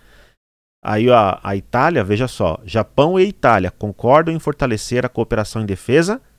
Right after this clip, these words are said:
em meio à ameaça à China." Então, o Japão fazendo muitas alianças e concordando, é, em, em, em se defender contra o dragão.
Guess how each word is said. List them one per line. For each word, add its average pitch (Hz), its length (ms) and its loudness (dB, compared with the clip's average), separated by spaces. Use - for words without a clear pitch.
em 127 120 -4
meio 117 400 0
à 127 60 -4
ameaça 104 480 -6
à - 40 -12
China." 92 460 -12
Então, 120 140 -2
o 123 60 0
Japão 135 340 -6
fazendo 147 260 -4
muitas 139 480 -4
alianças 123 600 -2
e 131 40 -10
concordando, 117 840 -2
é, 87 600 -6
em, 92 200 -10
em, 92 300 -10
em 98 160 -8
se - 160 -8
defender 120 640 -2
contra 131 400 -2
o 151 80 2
dragão. 131 600 0